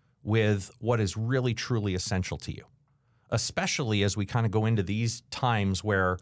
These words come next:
financial resources are being stressed based on a lot of the uncontrollables going on out there today. What this ultimately has served for us personally and for our private clients is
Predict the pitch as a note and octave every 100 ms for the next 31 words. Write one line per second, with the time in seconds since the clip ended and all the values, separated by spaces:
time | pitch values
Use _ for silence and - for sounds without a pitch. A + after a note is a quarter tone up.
0 | - _ _ - G2 G2 G#2 G2 G2 A2
1 | G2 A2 G2+ G2+ A#2 A#2+ - F#3+ - -
2 | - _ _ _ _ _ _ _ G#2 G2+
3 | - G2+ F#2 G2+ A2 B2 A#2 A#2 B2 A#2
4 | G#2+ G#2 - G2 F#2+ F2 F2 G2+ F2 F2+
5 | G2+ D2+ - F2+ - E2 - - - -
6 | A2+ A2 A#2 E3 - - C3 D3 C#3+ A2+
7 | G#2 G2+ G#2 F#2 - C#3 A#2+ F#2 F2 -
8 | - - _ _ _ - - A#2 A#2+ D#3
9 | - - D#3 - C3+ G2+ F#2+ F2+ - F#2+
10 | - G2+ F#2+ A2+ G2+ F2+ - F3+ G#3+ D#2
11 | F2 - - _ _ _ _ _ - B2+
12 | B2 A#2